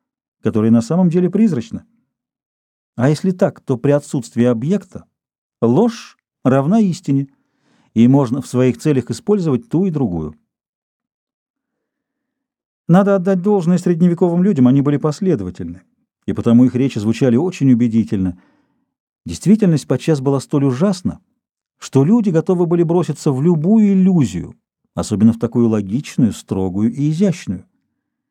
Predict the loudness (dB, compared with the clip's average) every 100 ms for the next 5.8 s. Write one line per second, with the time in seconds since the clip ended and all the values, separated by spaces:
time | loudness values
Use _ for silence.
0 | _ _ _ -2 -2 0 -2 0 0 0
1 | 0 0 0 -2 -2 0 0 0 0 0
2 | 0 -2 -2 0 2 2 -2 -6 _ _
3 | _ _ _ _ -10 -2 2 2 4 2
4 | 2 0 -2 -2 -2 0 -2 0 2 4
5 | 4 2 0 0 2 2 0